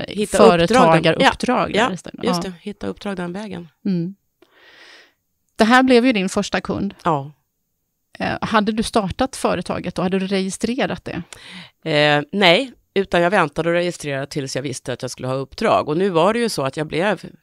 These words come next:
Speaker 1: det här med jobbet kom före, och då registrerade jag företaget i samband med den här diskussionen
Speaker 2: Mm.
Speaker 1: med honom.
Speaker 2: Vad, hur hade du förberett dig då, då?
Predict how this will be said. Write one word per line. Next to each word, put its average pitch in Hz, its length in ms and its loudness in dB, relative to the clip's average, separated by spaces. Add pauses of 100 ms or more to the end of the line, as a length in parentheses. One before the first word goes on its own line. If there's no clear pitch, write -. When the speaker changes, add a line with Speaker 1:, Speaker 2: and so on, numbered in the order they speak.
Speaker 1:
det - 180 -10
här 151 200 -2
med 151 220 -4
jobbet 156 300 -4
kom 170 140 -6
före, 156 420 0
och 160 180 -2
då 214 200 -4
registrerade 196 580 -4
jag 226 100 -4
företaget 135 680 -6 (340)
i 151 100 -6
samband 123 440 2
med 127 120 -6
den 123 80 -10
här 131 100 -8
diskussionen 180 460 -6
Speaker 2:
Mm. 117 60 -8
Speaker 1:
med 131 80 -10
honom. 147 260 -10 (1600)
Speaker 2:
Vad, 233 240 6
hur 226 480 -2
hade 233 240 -4
du 220 100 -4
förberett 220 640 -4
dig - 160 -10
då, 240 240 -6
då? - 160 -8